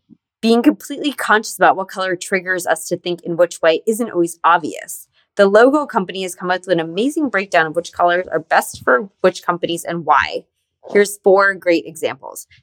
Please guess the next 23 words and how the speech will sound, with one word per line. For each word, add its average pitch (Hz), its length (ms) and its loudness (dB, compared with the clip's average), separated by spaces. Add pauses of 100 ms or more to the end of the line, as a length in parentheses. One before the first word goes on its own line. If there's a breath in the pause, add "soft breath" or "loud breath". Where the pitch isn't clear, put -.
(120)
So, 165 300 4
okay, 156 180 -6
we 151 160 -8
have 160 220 0
black, 139 320 2 (320)
right? 143 340 -2
So 156 240 2
the 160 80 -8
qualities 165 500 0 (100)
are, 139 380 0 (1600)
uh, 156 320 4
credible, 190 560 0
strength, 170 440 -4
powerful, 165 540 0
precise, 143 460 -6
professional, 151 600 -10
direct, 139 400 -4
and - 120 -18 (100)
accuracy. - 840 -8
And 170 100 -2
it's - 140 -12
best - 380 -2
for 160 260 2